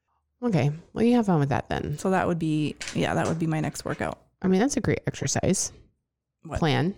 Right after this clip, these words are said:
Speaker 2: Yeah.
Speaker 1: Well, I mean, the whole thing, it's good.
Speaker 2: It's good.
Speaker 1: Good full body. There's no, um, like, real hinge though, right?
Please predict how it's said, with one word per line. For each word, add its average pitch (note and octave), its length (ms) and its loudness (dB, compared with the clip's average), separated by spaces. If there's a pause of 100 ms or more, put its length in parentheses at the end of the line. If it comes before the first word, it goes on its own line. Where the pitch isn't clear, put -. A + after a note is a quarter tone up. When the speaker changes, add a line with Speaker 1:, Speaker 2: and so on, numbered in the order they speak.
(120)
Speaker 2:
Yeah. G3 160 -4 (420)
Speaker 1:
Well, G#3 120 2
I - 20 4
mean, A#3 160 4
the A#3 60 4
whole B3+ 100 2
thing, G#3+ 260 0
it's - 140 -4
good. - 220 -2 (800)
Speaker 2:
It's - 100 -20
good. G#3+ 200 -6 (160)
Speaker 1:
Good B3+ 180 2
full B3 160 2
body. D#3+ 460 2 (640)
There's G#3 160 4
no, G3+ 400 6
um, E3+ 680 4 (240)
like, D#3+ 140 2
real E3+ 220 2
hinge C#3 560 -2
though, - 240 -4
right? D#3+ 280 0